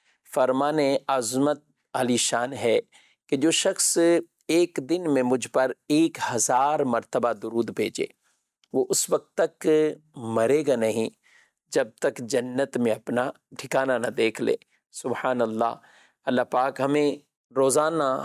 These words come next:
ہزار مرتبہ درود پڑھنے کی توفیق عطا فرمائے۔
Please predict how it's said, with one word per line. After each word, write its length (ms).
ہزار 320
مرتبہ 520
درود 500
پڑھنے 360
کی 240
توفیق 360
عطا 200
فرمائے۔ 460